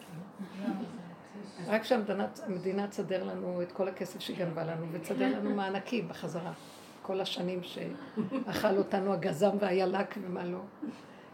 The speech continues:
כן? אז המהלך שלנו היא רק לא, עכשיו, ל-, לשאלה שהיא שואלת, כי היא רוצה תשובה כמובן.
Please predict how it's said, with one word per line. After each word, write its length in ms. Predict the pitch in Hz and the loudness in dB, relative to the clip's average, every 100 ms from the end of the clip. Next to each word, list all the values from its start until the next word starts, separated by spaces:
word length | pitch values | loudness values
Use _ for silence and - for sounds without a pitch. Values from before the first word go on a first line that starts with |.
| - | -2
כן? 180 | - 349 - - - - | 2 2 0 -8 -12 -4
אז 120 | - 190 | 2 4
המהלך 380 | 220 233 285 - | 6 6 6 4
שלנו 300 | 370 302 285 | 2 4 4
היא 100 | 262 | 6
רק 140 | 277 285 - - - - | 4 0 -8 -16 -12 2
לא, 440 | 220 233 285 302 | 6 8 6 6
עכשיו, 200 | - 226 202 | 4 6 8
ל-, 240 | 220 214 | 6 6
לשאלה 400 | 196 - 208 254 | 4 6 8 6
שהיא 180 | 254 277 | 4 2
שואלת, 400 | - 208 185 175 - | 4 4 4 2 2
כי 100 | 214 | 2
היא 60 | |
רוצה 240 | 196 196 247 | 2 0 -2
תשובה 380 | - 208 185 254 - | -2 -4 -2 -4 -4
כמובן. 420 | 180 170 165 | -6 -6 -6